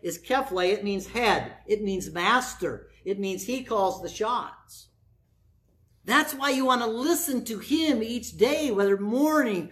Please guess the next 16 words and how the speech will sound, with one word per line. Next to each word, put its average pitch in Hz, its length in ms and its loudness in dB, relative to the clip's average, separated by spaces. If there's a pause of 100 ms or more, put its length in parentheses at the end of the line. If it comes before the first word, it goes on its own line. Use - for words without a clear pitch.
(140)
or 196 160 -2
evening 220 720 2 (100)
or 220 180 4
midday. 233 840 0
You 208 120 -10
should 214 160 -8
listen 220 480 -6
to 156 160 -12
him 147 240 -4 (320)
and 170 180 -12
follow 214 360 0
through. 220 400 -6 (1080)
The 165 80 -6
blessings 233 680 0
will 214 200 2
come, 196 500 -4